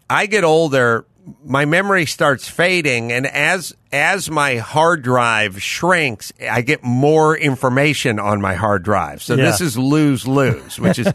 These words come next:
Speaker 2: <laughs>
Speaker 1: I get older, my memory gets worse, and there's so much more to remember.
Speaker 2: Yeah.
Speaker 1: We,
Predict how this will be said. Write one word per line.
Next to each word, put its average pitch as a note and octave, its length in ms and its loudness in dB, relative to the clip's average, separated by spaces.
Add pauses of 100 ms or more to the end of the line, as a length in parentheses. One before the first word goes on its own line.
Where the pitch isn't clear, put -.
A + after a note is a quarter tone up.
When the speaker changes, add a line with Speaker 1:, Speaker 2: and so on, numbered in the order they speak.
(140)
Speaker 2:
<laughs> - 180 -16
Speaker 1:
I E3+ 160 2
get F#3 200 2
older, D#3+ 440 2 (220)
my C3+ 100 0
memory A3 380 2
gets C#3 260 -4
worse, C3 420 2
and D#3+ 140 0
there's D#3 160 0
so F3+ 180 0
much F3 240 -2
more D3+ 220 2
to C3 80 2
remember. B2 680 0 (220)
Speaker 2:
Yeah. B2+ 280 0 (300)
Speaker 1:
We, E3+ 840 0